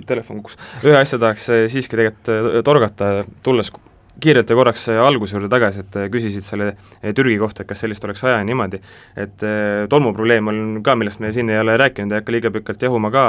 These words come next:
et, eh, et eks see Türgi puhul ja selliste keerulisemate rallide puhul tundubki lihtsalt nõnda, et, et jumala eest, las nad olla kalendris, aga lihtsalt mõistlikumalt korraldada. Et, eh, et see reedene tolmujama, mis oli, et noh, see on arusaamatu, miks kohe neid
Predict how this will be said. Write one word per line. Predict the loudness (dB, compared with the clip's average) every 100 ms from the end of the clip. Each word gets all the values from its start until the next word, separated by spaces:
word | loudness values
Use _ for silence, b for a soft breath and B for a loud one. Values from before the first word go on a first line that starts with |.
| 2
et, | -4 -10 -6
eh, | -6 -6 B B B B
et | -6
eks | -4 0
see | 0 0 _ -12
Türgi | 0 2 4 2
puhul | 4 4 2 2
ja |
selliste | 0 -2 -4 2
keerulisemate | 4 4 0 -4 -6 -2
rallide | 0 0 -2
puhul | -6 -6 -6 b b
tundubki | -2 -2 -4 -8
lihtsalt | -8 -6
nõnda, | -6 -4 -4 -6
et, | -8 -12
et | -12 -8 -4
jumala | -2 0 -2
eest, | -4 -10
las | -8
nad | -2
olla | -2 0
kalendris, | -2 -4 -4 -10 -10
aga | -2 0 0 -2 -4 -2 -2 -4 -2
lihtsalt | -4 -6 -10 -4
mõistlikumalt | -4 -4 -12 -10 -10 -6
korraldada. | -2 -2 -4 -10 -14 -16 -14
Et, | -14 -14 -12 -6
eh, | -4 -4 -4 -4 -4 -8 b b b b b
et | -2 0 -2 -6
see | 0 4
reedene | 6 4 2 -2 2
tolmujama, | 2 2 2 2 0
mis | -2
oli, | -2 -2 -4
et |
noh, | -8
see | -6
on | -6 -6 -2
arusaamatu, | 0 0 -2 -2 -6
miks | -8 -8
kohe | -6 -4 -4
neid | -6 -10